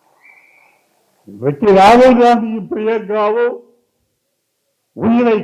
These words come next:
கொடுத்து இந்த கட்சிக்கு உழைத்துக் கொண்டிருக்கின்றார்கள். அவர்களே,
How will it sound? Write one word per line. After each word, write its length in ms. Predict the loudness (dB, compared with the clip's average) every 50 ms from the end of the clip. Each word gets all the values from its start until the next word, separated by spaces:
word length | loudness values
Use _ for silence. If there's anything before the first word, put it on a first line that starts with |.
| -8 -10
கொடுத்து 360 | -8 -6 -6 -6 -8 -10 -14 -14
இந்த 120 | -12 -12 -12 -12 -12
கட்சிக்கு 380 | -14 -14 -12 -14 -16 -14 -10 -8 -4 -4
உழைத்துக் 440 | -2 -2 -4 -6 -8 -14 -18 -16 -14
கொண்டிருக்கின்றார்கள். 1080 | -12 -10 -6 -6 -6 -6 -6 -8 -12 -14 -14 -12 -10 -8 -8 -8 -10 -12 -16 -20 -20 _ _ _ _ _ _ _ _ _ _ -20 -20 -20 -20 -20 -20 -20 -20 -20 _ _ _ _ _ _ _ _ _ _ _ _ _ _ -2
அவர்களே, 520 | 2 4 6 6 6 6 6 6 6 6